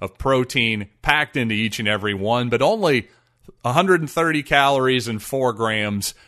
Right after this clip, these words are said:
of sugar. Trust me, folks, compare that to your Snickers bar, anything like that.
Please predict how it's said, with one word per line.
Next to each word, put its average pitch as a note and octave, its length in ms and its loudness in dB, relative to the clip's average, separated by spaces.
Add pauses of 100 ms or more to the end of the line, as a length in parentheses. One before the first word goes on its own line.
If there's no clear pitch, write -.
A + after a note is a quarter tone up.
(140)
of A2 180 -2
sugar. E2 560 -2 (120)
Trust C#3 280 2
me, A#2+ 120 -2
folks, G#2 560 -2 (340)
compare F#3 400 2
that D#3 240 4
to C#3+ 100 -4
your G2+ 140 -2
Snickers C3 540 -2
bar, A2 320 2
anything A2 400 -2
like G2 260 -2
that. G2 380 0